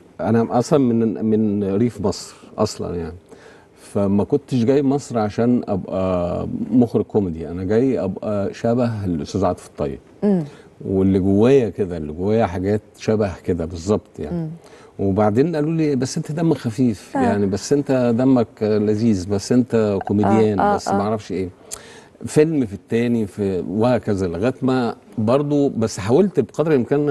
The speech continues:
Speaker 1: أنا كل شوية أحاول أعمل حاجة، زي مثلا
Speaker 2: مم.
Speaker 1: فيلم ساعة ونص،
Speaker 2: آه.
Speaker 1: حلم العمر، يعني، برضو كنت بحاول أطلع حاجات من جوايا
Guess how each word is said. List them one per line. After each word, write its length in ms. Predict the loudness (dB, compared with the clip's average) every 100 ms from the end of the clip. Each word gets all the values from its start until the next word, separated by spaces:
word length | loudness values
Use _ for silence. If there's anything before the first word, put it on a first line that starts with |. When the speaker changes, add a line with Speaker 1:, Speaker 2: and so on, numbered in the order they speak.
| 0
Speaker 1:
أنا 80 |
كل 220 | 0 0 0
شوية 260 | 0 0
أحاول 280 | 0 0 0
أعمل 220 | 0 -2
حاجة، 280 | -2 0 0
زي 200 | 0 0
مثلا 220 | 2 2
Speaker 2:
مم. 60 | 2
Speaker 1:
فيلم 200 | 2 0
ساعة 180 | 0 0
ونص، 400 | 0 -2 -4 -2
Speaker 2:
آه. 160 | 0
Speaker 1:
حلم 120 | 0 -2
العمر، 360 | -4 -4 -4 -2
يعني، 360 | -2 -2 -4 -6 -12 -20 -20 -20 -8 -4
برضو 440 | 0 2 2 0
كنت 280 | -4 -6 -6
بحاول 600 | -6 -2 2 4 2 0
أطلع 340 | -2 0 2
حاجات 280 | 0 -4 -4 -2
من 140 | 0
جوايا 460 | 2 4 4 0